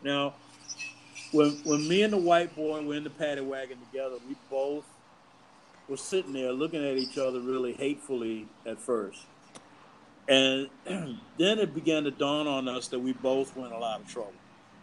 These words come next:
And he said,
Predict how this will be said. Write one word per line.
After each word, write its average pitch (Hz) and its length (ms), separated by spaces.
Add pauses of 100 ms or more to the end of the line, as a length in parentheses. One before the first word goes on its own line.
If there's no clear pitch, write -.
(600)
And 127 420 (1700)
he 175 200
said, 143 440